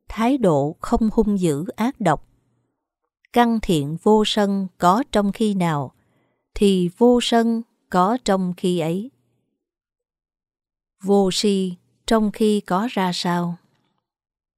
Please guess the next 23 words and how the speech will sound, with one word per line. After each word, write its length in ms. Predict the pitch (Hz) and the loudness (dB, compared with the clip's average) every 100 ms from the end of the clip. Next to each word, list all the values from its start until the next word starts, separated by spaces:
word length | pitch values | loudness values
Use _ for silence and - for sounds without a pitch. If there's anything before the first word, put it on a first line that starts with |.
| _ _ _ _ _ _ _ _ - | _ _ _ _ _ _ _ _ -2
Khi 240 | 254 247 | 2 4
nào 420 | 214 180 160 151 - | 2 0 -2 -4 -2
có 120 | 247 | -2
tuệ 480 | 285 226 160 135 160 - - | 2 2 2 0 -6 -10 -4
là 160 | 185 147 | -2 -2
sáng 320 | - 175 254 | -6 -8 -6
suốt, 340 | - 226 269 - _ _ _ | -2 -2 -2 -6 _ _ _
khôn 320 | - 240 226 | 2 4 4
khéo, 460 | 220 214 214 254 311 - _ _ - | 2 -2 -2 -2 -2 -6 _ _ -6
nhận 320 | 190 170 160 | -2 -2 -2
rõ, 440 | 170 151 131 202 294 _ _ | -4 -6 -6 -8 -10 _ _
hiểu 340 | _ 190 147 196 | _ -2 -2 -4
thấu, 380 | - 214 247 311 - _ _ _ - | -4 -4 -2 -6 -10 _ _ _ -4
trạch 200 | 262 - - | -4 -4 -10
pháp, 340 | - 254 302 _ _ _ _ _ - | -10 -6 -6 _ _ _ _ _ -2
lựa 320 | 180 165 156 - | 0 0 -2 -6
chọn, 400 | 156 151 151 165 _ _ _ - | -8 -8 -12 -16 _ _ _ 0
nghiên 320 | 233 233 220 | 2 2 0
cứu, 440 | - 202 233 302 - _ _ | 0 0 -2 -4 -10 _ _
hiểu 360 | 190 151 165 | -2 0 -2
biết, 280 | 208 254 311 _ _ _ _ | 0 0 0 _ _ _ _
rõ 340 | _ - 139 202 | _ -2 0 0
đặc 180 | 185 | -4